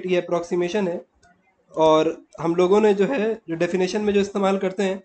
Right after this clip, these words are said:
"We are using the actual speed of light"। तो अब अगर मैं ऐसा बोलता हूँ कि "Distance covered in the reciprocal of the speed time", तो आंसर क्या आ जाएगा? टू नाइन नाइन सेवन नाइन टू फ़ोर फ़ाइव एट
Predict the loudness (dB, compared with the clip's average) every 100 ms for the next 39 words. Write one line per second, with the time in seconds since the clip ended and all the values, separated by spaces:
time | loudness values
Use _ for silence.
0 | _ _ _ 0 4 4 2 0 -2 0
1 | 2 2 0 0 0 0 0 2 4 4
2 | 2 -4 -18 _ 4 8 8 6 6 6
3 | 6 6 4 4 4 2 2 -2 0 0
4 | 0 0 0 4 4 2 0 -8 _ -2
5 | 4 6 4 0 0 2 2 0 -2 -6
6 | -4 -2 0 4 4 2 -4 -12 _ _
7 | 0 2 4 2 6 6 6 0 -4 -4
8 | 0 4 4 4 4 2 0 -4 _ _
9 | _ _ -2 4 6 4 2 -6 _ -2
10 | 0 0 -2 -4 2 6 6 4 2 2
11 | 2 -2 -12 _ _ -20 _ _ 6 8
12 | 8 6 6 6 6 10 10 8 -2